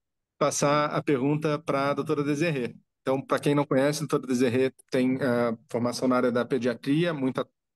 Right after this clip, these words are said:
experiência na parte de U T I pediátrica, ecmo, cenário de alta complexidade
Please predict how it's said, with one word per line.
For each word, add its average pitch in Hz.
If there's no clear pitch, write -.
experiência 139
na 123
parte 123
de 120
U 117
T 131
I 120
pediátrica, 131
ecmo, 151
cenário 127
de 127
alta 127
complexidade 123